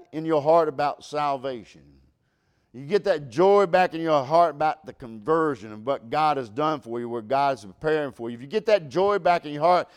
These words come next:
and get that shout back in your life, shouting for what God has done for you, you know what? You say, "Well, what about people?" Don't worry about those.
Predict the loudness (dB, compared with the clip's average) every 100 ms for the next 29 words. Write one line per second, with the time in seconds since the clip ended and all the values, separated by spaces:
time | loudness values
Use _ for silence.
0 | -16 -10 -6 -6 -4 -6 -6 -10 -2 0
1 | 0 -2 -4 -6 -6 -10 -6 -2 0 0
2 | -4 -12 _ _ -12 -2 0 0 -4 -10
3 | -8 -8 -4 -2 0 -4 -4 -2 -2 -6
4 | -8 -8 -8 -6 -4 -2 -4 _ -14 -10
5 | -6 -4 0 0 0 -4 -2 0 0 0
6 | -2 0 -2 -4 -6 -8 -8 -8 -12 -12
7 | -16 -16 -20